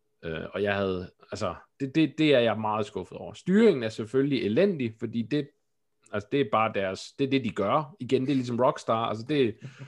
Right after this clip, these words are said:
det er det, vi gør. Altså, der kan man jo rose Naughty Dog, de har altid haft forfærdelig styring, men det er der ikke i Last of Us to. Det er fantastisk styring. Altså, de har virkelig taget det til sig og prøvet at udvikle deres gameplay også, hvor det virker som om, at, at C D Projekt Red har sagt, "Nå, men det er ikke så vigtigt."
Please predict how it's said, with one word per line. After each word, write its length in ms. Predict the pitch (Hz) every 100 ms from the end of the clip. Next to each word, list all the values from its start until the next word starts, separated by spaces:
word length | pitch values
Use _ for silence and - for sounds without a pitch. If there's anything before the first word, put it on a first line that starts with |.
| - 131 -
det 60 |
er 40 | 170
det, 140 | 165
vi 80 | 143
gør. 400 | 107 107 113 - - 135
Altså, 400 | 104 104 104 95
der 100 | 147
kan 100 | 165
man 140 | 135 123
jo 120 | 104
rose 420 | 104 135 170 -
Naughty 280 | 123 139 139 104
Dog, 220 | 107 104
de 60 |
har 80 | 143
altid 200 | 151 123
haft 140 | 107 104
forfærdelig 480 | 110 160 156 101
styring, 340 | - 120 120 117
men 280 | 98 98 -
det 100 | 139
er 120 | 139
der 100 | 131 -
ikke 260 | 165 185 104
i 40 |
Last 300 | 98 101 -
of 60 | 92
Us 80 |
to. 220 | - 104 104
Det 80 |
er 40 | 107
fantastisk 680 | 104 110 - 156 - 76 -
styring. 400 | - 87 87 87
Altså, 180 | 98 107
de 120 | 143
har 60 | 170
virkelig 400 | 151 170 127 104 - - _ _
taget 320 | - 120 110 113
det 140 | 110
til 180 | - 180
sig 220 | - 78 -
og 100 | 98
prøvet 220 | - 139
at 60 | 143
udvikle 380 | 170 156 101
deres 140 | 101 104
gameplay 440 | 113 127 135 90
også, 200 | 90 101
hvor 80 | 110
det 80 | 110
virker 200 | 143 151
som 120 | 120
om, 120 | 123
at, 180 | 101 - _ - - - _ _ -
at 140 | 101
C 40 |
D 220 | - 110 104
Projekt 200 | 113 117
Red 100 | 139
har 80 |
sagt, 200 | 113 107
"Nå, 180 | 104 117
men 100 | 98
det 100 | 110
er 40 | 110
ikke 120 | 107
så 80 | 87
vigtigt." 380 | 101 - -